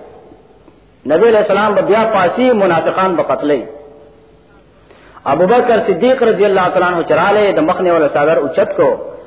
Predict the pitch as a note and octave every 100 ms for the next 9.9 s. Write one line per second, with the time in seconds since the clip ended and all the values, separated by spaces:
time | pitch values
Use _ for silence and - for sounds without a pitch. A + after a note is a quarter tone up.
0 | - - - D3 D#3+ G3+ G3 F3 D#3 D#3+
1 | D#3 C#3 C#3 C#3 - - B2+ A2+ - -
2 | - - - - - _ - _ - _
3 | D3 E3 A3+ A#3+ A#3 C4 B3 B3+ B3 A3+
4 | A#3 A3+ G#3+ G#3+ G#3+ G#3+ A3 G#3+ G#3+ G#3
5 | F#3 F#3+ F#3+ F#3+ E3+ D#3+ - - - -
6 | - - _ _ _ _ - - A3+ B3+
7 | A3+ B3 B3 A#3 A3+ A3+ G#3+ G#3+ G#3+ A3
8 | A3 G#3+ G#3+ G#3 F#3+ G#3 A3 A3 G#3+ G#3+
9 | B2 - - - - D3+ F#3+ A#3+